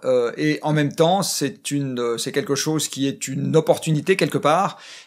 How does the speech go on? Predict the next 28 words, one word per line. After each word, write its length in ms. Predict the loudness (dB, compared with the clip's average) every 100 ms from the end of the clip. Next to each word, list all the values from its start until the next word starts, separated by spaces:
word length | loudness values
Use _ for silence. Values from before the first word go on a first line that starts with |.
| 0
parce 240 | 0 2
que 180 | 0 2
c'est 220 | 2 -2
dans 200 | 2 2
ces 180 | 4 4
moments 380 | 4 4 2 0
de 80 | 0
revirement 560 | -2 0 0 0 -2
qu'on 160 | -2 -4
est 80 | 0
capable 340 | 0 2 0
de 60 | -2
réinventer 720 | 2 4 4 2 -2 -6 -8 -8
la 120 | -4
façon 300 | -4 -4 -6
dont 120 | -6
les 80 | -6
choses 180 | -6 -6
sont 160 | -6
faites. 300 | -2 -4 -4 -16 -20 -20 -12
Et 100 | -2
donc, 200 | 0 0
il 100 | 2
va 100 | 2
falloir 600 | 4 4 4 2 -4 -18 _
que 100 | -4
vous 160 | -2 0
contribuiez 720 | -2 0 -2 0 -2 -2